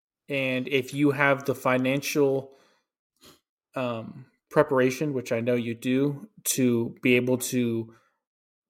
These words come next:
cut it cold turkey and go full time, then I would definitely encourage that because, like, that's the whole reason I did what I did was, and you were in a better situation than I was. Um,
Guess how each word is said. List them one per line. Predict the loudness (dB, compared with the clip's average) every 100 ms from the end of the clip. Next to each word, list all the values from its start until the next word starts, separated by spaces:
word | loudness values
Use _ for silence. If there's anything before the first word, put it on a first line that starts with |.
| _
cut | 2 2
it | 4
cold | 2 0 4
turkey | 2 2 0 0
and | 0
go | 2 2
full | 2 -2
time, | -2 0 2 0 -2 -14 _ _
then | -2 2 4 4
I | 4 4
would | 4 6
definitely | 6 6 0 0 -2
encourage | 2 4 4 4
that | 0 0
because, | 2 4 2 2 2
like, | 4 4 -2 -20 _ _ _ _ _ _ _ _ -20 -20 -20 -20 -20 -2
that's | 4 6
the | 6
whole | 8 10
reason | 10 8 6
I | 6
did | 8 8
what | 8 6
I | 6
did | 6 4 2 -8 _
was, | -4 -2 -2 -4 -16 _
and | -2 0 -2 -8 _ -6
you | 2 4
were | 6
in | 4
a |
better | 6 6
situation | 4 -2 -2 -2 -2
than | -6 -2
I | 0
was. | 4 2 0 -8 _ _ _ _
Um, | -6 -4 -4 -6 -10